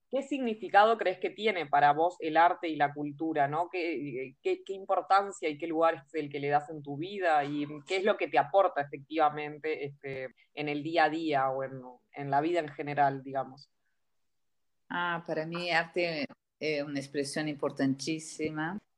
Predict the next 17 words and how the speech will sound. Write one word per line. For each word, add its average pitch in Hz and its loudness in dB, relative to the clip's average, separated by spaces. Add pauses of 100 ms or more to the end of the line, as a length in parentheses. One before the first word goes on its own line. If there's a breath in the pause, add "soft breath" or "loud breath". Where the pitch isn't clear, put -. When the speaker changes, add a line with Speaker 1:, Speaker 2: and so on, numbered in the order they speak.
(180)
Speaker 2:
Expresión 165 2
de 160 -8
un 156 -8
momento 160 -2
de 143 -10 (100)
cada 143 6
uno 196 -4
y 135 -6 (640)
o 165 2
no 165 2
momento 156 0
de 139 4
la 131 0
que 131 -2
ves 160 6
el 135 4
arte 160 2